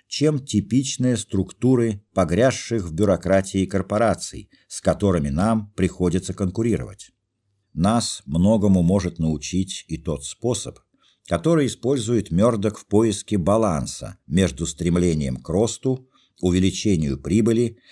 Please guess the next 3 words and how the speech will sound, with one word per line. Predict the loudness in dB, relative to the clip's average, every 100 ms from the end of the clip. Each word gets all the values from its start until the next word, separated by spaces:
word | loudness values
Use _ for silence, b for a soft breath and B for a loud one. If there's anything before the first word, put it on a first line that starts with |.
| b -4
созданию | 0 2 4 6 6 4 2
династической | 0 0 -2 -4 -4 -4 -6 -6 -6
империи | -2 2 2 2 -4 -8